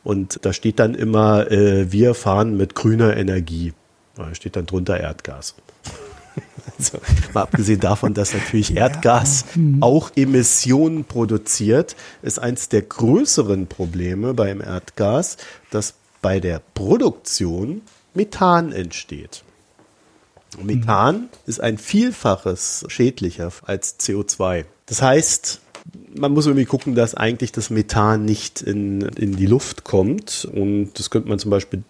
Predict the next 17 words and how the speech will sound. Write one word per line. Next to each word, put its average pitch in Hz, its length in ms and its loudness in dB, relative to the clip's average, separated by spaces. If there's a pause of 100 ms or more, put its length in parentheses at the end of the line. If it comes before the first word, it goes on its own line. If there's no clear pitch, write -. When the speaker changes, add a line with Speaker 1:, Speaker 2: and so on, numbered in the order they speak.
(240)
Speaker 1:
dadurch 101 320 2
erreichen, 104 360 2
indem 101 260 0
man 92 160 -2
es - 180 -6
abfackelt, - 640 -2
weil 104 80 2
dann 104 200 -2
wird 104 120 -4
das - 360 -8 (100)
C 98 180 2
O 95 60 2
zwei 80 300 -4
das 82 160 -8
Abgefackelte. - 800 -12
<laughs> - 40 -20 (540)
Das, - 380 -2